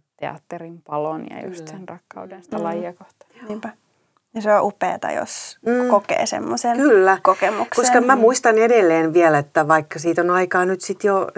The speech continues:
Speaker 2: hyvänen aika,
Speaker 3: Mm.
Speaker 2: <laughs> paljon, niin se tunne jotenkin, kun oli nähnyt sen esityksen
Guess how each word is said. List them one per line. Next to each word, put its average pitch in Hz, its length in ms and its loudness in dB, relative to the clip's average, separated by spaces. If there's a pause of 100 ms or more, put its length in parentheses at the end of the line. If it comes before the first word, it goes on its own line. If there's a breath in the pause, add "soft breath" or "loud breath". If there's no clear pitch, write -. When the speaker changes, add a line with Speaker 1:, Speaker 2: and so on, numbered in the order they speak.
Speaker 2:
hyvänen 185 340 -4
aika, 190 280 -2 (100)
Speaker 3:
Mm. 269 880 6
Speaker 2:
<laughs> - 280 -4
paljon, 269 440 4 (420 loud breath)
niin 180 580 -2 (420)
se 269 260 -2
tunne 240 320 2
jotenkin, 160 480 0
kun 135 240 -6 (480)
oli 180 220 0
nähnyt 185 360 -2
sen 135 200 -8
esityksen 147 840 -10